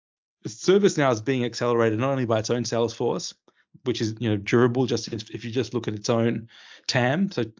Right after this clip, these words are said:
two hundred and twenty billion dollar tam by twenty twenty-five. Its revenue in twenty twenty-four is expected to be about ten billion. Um, so <laughs> we're talking less than five percent penetrated already.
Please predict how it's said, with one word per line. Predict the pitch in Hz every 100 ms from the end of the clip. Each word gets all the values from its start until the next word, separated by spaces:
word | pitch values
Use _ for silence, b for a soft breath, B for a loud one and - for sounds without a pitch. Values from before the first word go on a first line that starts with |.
| 180
two | - 143
hundred | 135 123 117
and | 110
twenty | 120 120
billion | 117 120 120 113
dollar | 117 110
tam | 107 123 123 156 151
by | 117 110
twenty | - 117
twenty-five. | 113 117 107 113 117 - - - B B B
Its | 127 117
revenue | 131 127 131 123 120 117 _ _ -
in | 131 113
twenty | 110 123
twenty-four | 120 110 123 123
is | 110
expected | 110 - 113 110
to | 107
be | 117
about | 110 113 -
ten | 123 120
billion. | 107 107 113 143 _ _ B B B B B
Um, | 110 110 113 - -
so | 139 123 120
<laughs> | - 147
we're | 131
talking | 135 117 123
less | 123
than | 127
five | 113 117 113
percent | 113 117 113
penetrated | 117 123 120 110 110
already. | 110 120 117 -